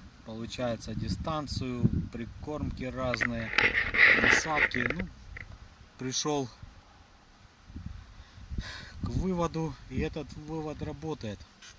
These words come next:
Только приехали, закинулся, закормился, было уже четыре поклевки, две рыбки поймал, карася одного хорошего, ну, думаю, полкило в нем есть, и подлещика. Рыбачим,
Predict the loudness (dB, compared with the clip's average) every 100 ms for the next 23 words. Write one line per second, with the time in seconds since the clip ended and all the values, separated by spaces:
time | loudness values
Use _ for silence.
0 | -14 -10 -8 -8 -6 -6 -4 -6 -6 -6
1 | -6 -6 -8 -8 -6 -4 -4 -4 -10 -14
2 | -20 -14 -10 -8 -8 -8 -6 -6 -4 -4
3 | -6 -8 -8 -4 -4 -4 -4 -4 -6 -6
4 | -4 -4 -6 -12 -6 -6 -6 -10 -14 -14
5 | -20 -20 -20 -20 -14 -6 -4 -2 -4 -6
6 | -10 -8 -8 -6 -8 -8 -8 -8 -6 -8
7 | -6 -6 -6 -8 -10 -8 -8 -8 -10 -12
8 | -16 -16 -16 -16 -18 -12 -8 -4 -4 -4
9 | -6 -10 -8 -8 -6 -6 -6 -6 -6 -6
10 | -8 -12 -16 -16 -12 -10 -10 -10 -10 -12
11 | -18 -20 -20 -20 -20 -20 -20 -20 -20 -20
12 | -20 -20 -20 -20 -16 -12 -10 -8 -6 -6
13 | -6 -8